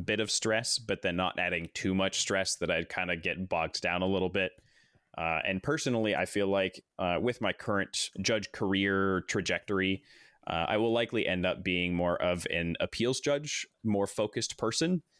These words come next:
uh, or the support judge in that re-, uh, respect, where it's the head judge is making all these logistical decisions, and I am there to assist them in any way that I can, while also being the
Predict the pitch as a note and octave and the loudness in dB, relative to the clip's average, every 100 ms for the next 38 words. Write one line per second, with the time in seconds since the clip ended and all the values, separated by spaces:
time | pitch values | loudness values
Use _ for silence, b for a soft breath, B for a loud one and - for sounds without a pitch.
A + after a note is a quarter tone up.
0 | b b b - F2 - F2 F2 - G2+ | b b b -2 0 0 2 2 2 0
1 | - A2+ - A2+ A2 A2+ G2+ - F#2+ - | -2 -4 -2 -2 0 0 0 2 -2 -4
2 | _ G2 F#2 F#2 D#2+ - G2+ - - - | _ 0 2 2 0 0 -2 -2 -8 -10
3 | F#2+ F#2+ F2+ - F#2+ - - b b b | -2 0 2 0 -2 0 -2 b b b
4 | b b _ G#2+ A2+ D#3 D3 C3 A#2+ G#2 | b b _ -4 0 -2 0 0 2 0
5 | - G#2 F#2+ - G#2 G2+ A2+ F#2+ F2+ F2 | 0 2 2 2 0 0 0 0 0 0
6 | E2 E2+ E2 - - F#2+ F2+ F2+ A#2+ A#2+ | 0 0 0 -2 -2 -4 -2 0 0 0
7 | A2 G2 - - F2+ F2 - F#2 F#2+ F#2 | 0 2 0 0 -2 -2 -2 0 0 2
8 | F2 F2 - E2+ - A2 - - G2 F#2 | 0 0 -2 0 2 2 0 -2 -2 0
9 | F2+ F2 F2+ F#2 F2 E2+ D#2 - G#2 - | 0 0 2 2 2 0 -2 -2 -2 -4
10 | - F#2 E2+ - F#2 D#2+ - E2+ - D#2 | -4 -2 -2 -2 0 0 0 0 0 -2
11 | E2+ E2 E2 D#2+ E2+ E2 E2 | 0 0 -2 0 0 2 0